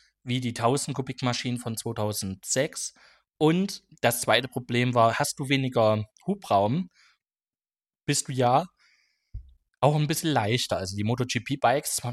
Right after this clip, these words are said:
die achthundert Kubik-Maschinen, die waren fünfzehn, zwanzig Kilo leichter und das bedeutet für dich,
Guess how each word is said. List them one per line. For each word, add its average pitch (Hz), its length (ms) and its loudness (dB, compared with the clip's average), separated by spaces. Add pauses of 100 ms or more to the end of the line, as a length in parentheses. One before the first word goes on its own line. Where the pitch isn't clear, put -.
(200)
die - 60 -4
achthundert 151 460 -4
Kubik-Maschinen, 135 840 -4
die 113 140 -4
waren 127 560 4
fünfzehn, 139 460 -4
zwanzig 123 420 -4
Kilo 113 260 -4
leichter 127 640 -2
und 131 280 -4 (640)
das 123 160 0
bedeutet 123 540 0
für - 240 -8
dich, - 460 -2